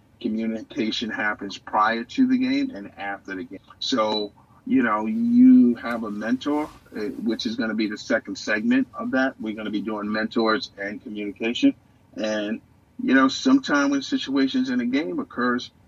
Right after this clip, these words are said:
you can get in your car on the way home and you re-, replay what happened. You may pick up the phone and call your mentor. You may call a fellow official,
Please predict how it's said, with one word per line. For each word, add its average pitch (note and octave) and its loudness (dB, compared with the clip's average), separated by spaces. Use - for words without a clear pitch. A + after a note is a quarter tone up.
you A#3 2
can B3 6
get B2 4
in G#2+ -4
your A2+ -4
car D4 0
on B2 2
the A#2 2
way A#2+ 0
home D3 -2
and A2+ -2
you - 0
re-, - -2
replay A#2 0
what A#2+ 0
happened. - -4
You A#3 0
may C#4 4
pick C4+ -4
up C4+ -2
the C4+ -4
phone D4 -2
and C4+ 0
call C4+ -2
your - 4
mentor. - -4
You - 0
may D3 6
call B2 -2
a B2 -6
fellow B2 -2
official, - -10